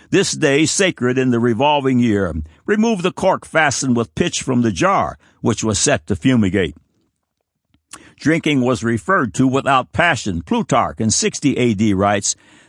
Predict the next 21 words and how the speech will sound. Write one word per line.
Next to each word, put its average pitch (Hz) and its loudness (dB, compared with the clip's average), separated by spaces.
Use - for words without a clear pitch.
"That 160 -2
filtered 170 -2
wine 117 0
neither 165 2
inflames 165 0
the 160 -4
brain 117 0
nor 139 2
infects 131 -2
the 123 -2
mind 110 0
and 113 0
the 107 -2
passions, 113 0
and 117 0
is 107 -2
much 127 -2
more 113 -2
pleasant - -4
to 113 -4
drink." - -4